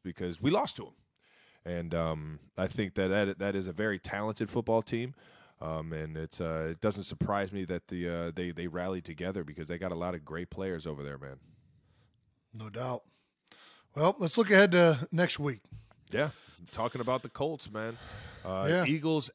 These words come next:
Speaker 1: at Colts. So you guys are going to Indianapolis, playing in the Dome. Uh, how do you prep for
Speaker 2: Yeah.
Speaker 1: a game, uh, or for a team with a brand new head coach?
Speaker 2: I, you know, I don't know how it's gonna change. Obviously, they were fired up last week to play the Raiders. Um,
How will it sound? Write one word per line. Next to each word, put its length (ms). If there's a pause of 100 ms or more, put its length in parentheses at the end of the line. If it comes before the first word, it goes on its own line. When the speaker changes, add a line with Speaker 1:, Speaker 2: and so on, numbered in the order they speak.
Speaker 1:
at 260
Colts. 380
So 120
you 140
guys 220
are 40
going 300
to 120
Indianapolis, 640
playing 280
in 100
the 80
Dome. 460
Uh, 160
how 120
do 80
you 80
prep 260
for 200
Speaker 2:
Yeah. 60
Speaker 1:
a 40
game, 500 (480)
uh, 160
or 140
for 200
a 60
team 340
with 140
a 60
brand 520
new 200
head 340
coach? 460
Speaker 2:
I, 180
you 120
know, 140
I 100
don't 160
know 320 (240)
how 300
it's 120
gonna 220 (420)
change. 380
Obviously, 360
they 120
were 80
fired 320
up 120
last 280
week 180 (460)
to 80
play 180
the 80
Raiders. 560 (180)
Um, 440